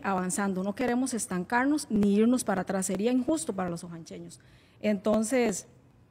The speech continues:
este, queremos trabajar, queremos una municipalidad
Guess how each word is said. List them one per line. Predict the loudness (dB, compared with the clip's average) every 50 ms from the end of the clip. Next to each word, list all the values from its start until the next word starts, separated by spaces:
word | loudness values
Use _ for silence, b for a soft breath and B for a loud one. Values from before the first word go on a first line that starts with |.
| _ _ _ _ _ -8
este, | -4 -2 -2 -2 -2 -2 0 2 2 2 2 2 0 0 -2 -6 b b b b b b b b 2
queremos | 4 6 6 6 6 6 4 4 4 2 2 -2 -6 -8 -12 -20 -20 _ _
trabajar, | 2 4 6 6 6 4 2 2 2 4 4 4 4 2 -4 -12 -20 -20 -20 _ -20 _ _ _
queremos | -2 0 2 2 2 2 0 0 0 0
una | 0 0 2
municipalidad | 2 2 0 0 -2 -4 -4 -2 0 0 0 0 -2 -4